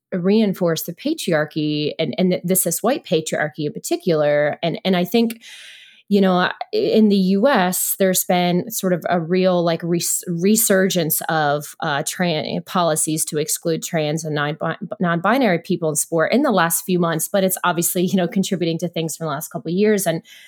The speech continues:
we've seen a lot of support from, like, the terf community, from so-called, like, feminist, feminist women who are huge figures in sports and, like, protecting women's bodies and women's rights. But, but they're, they're just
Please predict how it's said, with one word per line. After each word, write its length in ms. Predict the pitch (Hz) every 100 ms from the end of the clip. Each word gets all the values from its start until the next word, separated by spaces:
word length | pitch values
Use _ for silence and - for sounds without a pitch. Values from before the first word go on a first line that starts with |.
| - _
we've 180 | 214 208
seen 280 | - 220 208
a 80 | 190
lot 320 | 175 170 180
of 80 | 175
support 600 | 190 190 185 170 160 -
from, 680 | - 170 160 156 151 156 -
like, 220 | 151 -
the 80 | 165
terf 420 | - 165 160 -
community, 680 | - 165 156 143 131 - 101 -
from 500 | 151 143 147 143 -
so-called, 500 | - - 170 160 151
like, 160 | 151 160
feminist, 640 | - 165 165 165 - - -
feminist 540 | 226 180 160 - - _
women 600 | 196 254 262 160 165 180 - - -
who 140 | 220 202
are 260 | 180 185 -
huge 440 | - 240 233 -
figures 540 | - 165 156 151 160 -
in 260 | 170 160 156
sports 560 | - - 160 151 151
and, 80 | 160
like, 160 | 156 -
protecting 680 | 190 - 165 - 165 160 156
women's 340 | 143 147 147
bodies 440 | 151 147 156 156 151
and 80 |
women's 360 | 147 147 147 -
rights. 320 | 156 151 156
But, 240 | - 151 -
but 320 | 165 165 170
they're, 240 | 202 202 -
they're 140 | 208 196
just 360 | 175 180 -